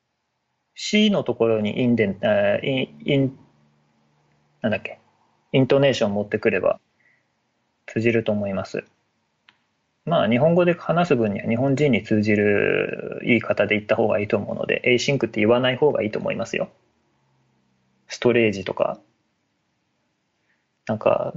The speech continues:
違うな。ストレージもほら、あの、なんか英語だともうちょっとこう、ストーリッジみたいな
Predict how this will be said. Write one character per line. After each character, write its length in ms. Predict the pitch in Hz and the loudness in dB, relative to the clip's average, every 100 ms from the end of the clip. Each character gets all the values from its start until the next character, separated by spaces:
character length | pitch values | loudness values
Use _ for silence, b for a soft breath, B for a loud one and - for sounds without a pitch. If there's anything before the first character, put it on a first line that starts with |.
| 131 | 0
違 40 | |
う 80 | 117 | 2
な。 140 | 98 - | 0 -4
ス 60 | - | 2
ト 100 | 156 | 4
レ 160 | 165 | 4
ー 40 | 143 | 2
ジ 100 | 117 | -2
も 80 | 104 | -6
ほ 160 | 113 | -4
ら、 100 | 104 | -4
あ 40 | 104 | -2
の、 340 | 101 104 101 | -4 -4 -4
な 100 | 107 | -4
ん 20 | |
か 80 | 107 | -2
英 100 | 110 | 0
語 100 | 110 | 0
だ 100 | 104 | -2
と 80 | 113 | -4
も 80 | 110 | -6
う 40 | |
ち 60 | 107 | -4
ょ 40 | |
っ 20 | |
と 120 | - | -6
こ 240 | - 110 - | -6 -6 -6
う、 20 | |
ス 80 | - | -4
ト 100 | - | 2
ー 180 | 127 110 | 4 2
リ 80 | 98 | 0
ッ 160 | 98 | -6
ジ 160 | - 104 | -4 -4
み 140 | 107 | -4
た 120 | - - | -4 -6
い 80 | |
な 160 | - - | -6 -8